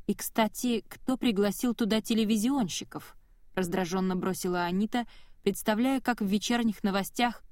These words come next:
увидит свое испуганное лицо и эти мерзкие надписи на плакатах. Пережить подобное во второй раз казалось ей просто непосильным.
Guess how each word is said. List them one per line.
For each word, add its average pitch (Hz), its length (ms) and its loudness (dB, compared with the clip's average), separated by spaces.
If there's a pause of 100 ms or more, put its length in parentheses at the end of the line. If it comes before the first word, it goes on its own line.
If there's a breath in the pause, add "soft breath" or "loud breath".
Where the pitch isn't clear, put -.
(160)
увидит 214 400 0
свое 196 360 2
испуганное 175 680 -2
лицо 170 440 -2 (320 loud breath)
и 214 80 2
эти 214 220 2
мерзкие 233 600 2
надписи 202 520 0
на 190 100 0
плакатах. 170 720 -6 (920)
Пережить 196 440 0
подобное 220 480 4
во 185 100 -2
второй 185 360 0
раз 180 380 -2 (300)
казалось 208 540 2
ей 220 180 0
просто 185 360 -4
непосильным. 151 800 -4